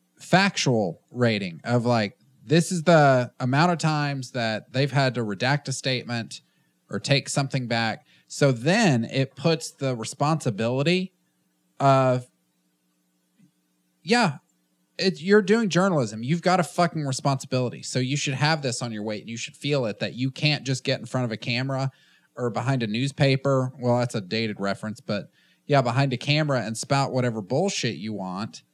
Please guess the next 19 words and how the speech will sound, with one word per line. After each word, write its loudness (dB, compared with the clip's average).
You -2
should 0
have 2
a 2
rating -2
for, 2
like, 0
a -2
factu-, 0
a -4
factuality -2
rating -8
of, -4
like, -2
I, 2
like, 2
a -2
person, -2
uh, 0